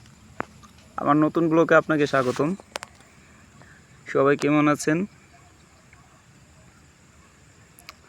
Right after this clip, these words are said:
শুধু ভিডিওটা করার কারণ হইছে,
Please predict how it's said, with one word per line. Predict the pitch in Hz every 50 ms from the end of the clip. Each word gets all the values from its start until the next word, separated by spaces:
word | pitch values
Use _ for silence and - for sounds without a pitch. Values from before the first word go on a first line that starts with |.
| - - - - - - -
শুধু | - - - 151 151 151 160 165 165 165 147 135
ভিডিওটা | 139 139 131 147 156 165 165 180 175
করার | - - - 135 139 156 156 160
কারণ | - 165 165 175 175 175
হইছে, | 165 170 165 151 - 147 139 147